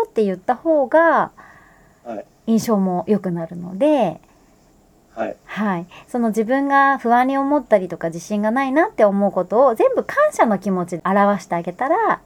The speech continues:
Speaker 1: 逆に好感が上がると思います。
Speaker 2: なるほど。あ、感謝っていいですね。
Speaker 1: はい。感謝はすごくいいと思います。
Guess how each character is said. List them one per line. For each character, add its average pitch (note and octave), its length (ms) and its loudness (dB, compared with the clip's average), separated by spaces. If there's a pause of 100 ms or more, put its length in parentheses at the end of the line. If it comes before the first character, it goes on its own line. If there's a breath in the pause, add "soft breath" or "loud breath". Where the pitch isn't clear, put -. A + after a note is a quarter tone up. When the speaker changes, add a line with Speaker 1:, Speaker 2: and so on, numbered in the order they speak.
(140)
Speaker 1:
逆 G3 180 0
に E3+ 140 -4
好 E3+ 180 -2
感 D#3+ 180 -4
が D#3+ 100 -8
上 C#3+ 40 -14
が E3 120 -6
る E3+ 80 -8
と D#3 100 -10
思 D3+ 160 -10
い D#3+ 80 -8
ま A#3 180 2
す。 - 220 -20 (1040 soft breath)
Speaker 2:
な A#3+ 100 4
る B2 80 4
ほ A#2 80 -4
ど。 - 160 -2
あ、 - 120 0
感 A#3 200 -2
謝 D3 140 -2
っ - 40 -20
て C3+ 100 2
い - 20 4
い - 20 2
で G#2+ 120 -4
す - 140 -18
ね。 G2+ 180 -8 (340)
Speaker 1:
は G3+ 180 2
い。 D#3+ 60 -2
感 B3 280 0
謝 F#3+ 140 -2
は E3 80 -4
す A#3+ 100 -2
ご B3 120 -4
く G3 100 -4
い F3 60 -4
い E3+ 40 -8
と - 160 -8
思 E3 80 -14
い F3+ 40 -14
ま E3 240 -14
す。 - 180 -20